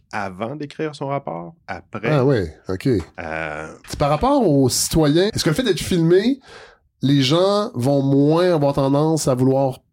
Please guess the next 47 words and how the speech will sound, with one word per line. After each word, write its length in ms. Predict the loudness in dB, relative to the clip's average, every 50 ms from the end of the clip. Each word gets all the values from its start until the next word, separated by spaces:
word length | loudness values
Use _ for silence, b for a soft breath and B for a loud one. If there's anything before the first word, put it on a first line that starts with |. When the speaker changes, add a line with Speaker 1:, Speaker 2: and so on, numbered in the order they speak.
| -20 -12 -6
Speaker 2:
se 140 | -4 -2
plaindre 420 | -2 -2 0 0 2 2 2 2 2
du 80 | 0
travail 220 | 0 0 2 2 2
des 80 | 2
policiers ? 500 | 2 0 0 0 0 0 0 2 2 2 0 _ _ _ _
Speaker 1:
Le 120 | -12 -10 -8
port 180 | -6 -4 -4
de 80 | -2 -4
caméra, 460 | -4 -4 -4 -4 -4 -4 -6 -6 -8
généralement, 720 | -8 -6 -6 -6 -4 -4 -4 -6 -6 -6 -6 -8 -8 -10 -10
là, 140 | -12 -14 -14
dans 220 | -12 -12 -12 -10
la 140 | -10 -10 -10
majorité 520 | -10 -10 -8 -8 -8 -8 -10 -10 -10 -10 -8
des 180 | -8 -8 -10
études, 380 | -12 -12 -12 -12 -12 -12 -14 -20 _ _ _ _ _ _ _ _ _ -18
est 220 | -16 -14 -12 -10
associé 340 | -10 -10 -10 -10 -8 -8 -8
à 40 | -8
une 120 | -8 -10 -10
diminution 440 | -10 -10 -12 -10 -12 -12 -12 -12
des 120 | -12 -12 -14
plaintes. 140 | -16 -20 -20 _ _ _ _ _ _ _ _ _ _ _ _ _ _
On 80 | -14 -12
sait 120 | -12 -10
pas 100 | -12 -10
trop 160 | -8 -8 -8
pourquoi. 380 | -6 -8 -6 -6 -6 -6 -6 -8 -8 -6
Speaker 2:
Ok. 200 | -4 -2 0 -2 -2 -2 -4 -10 _ -12
Speaker 1:
Mais 160 | -10 -8 -8
on 140 | -6 -8 -8
sait 160 | -8 -10 -10
qu'il 100 | -10 -8
y 40 | -6
a 0 |
une 60 | -4
Speaker 2:
Ok, 100 | -4 -2
il 40 | 0
y 60 | -2
a 40 | -2
Speaker 1:
diminution. 320 | -2 -2 -2 0 0 2
Speaker 2:
qu'à 140 | 2 0 0
fouiller 340 | 0 0 -2 0 0 2 2
de 100 | 0 0
ce 60 | 0
côté-là. 320 | 0 0 2 2 2 0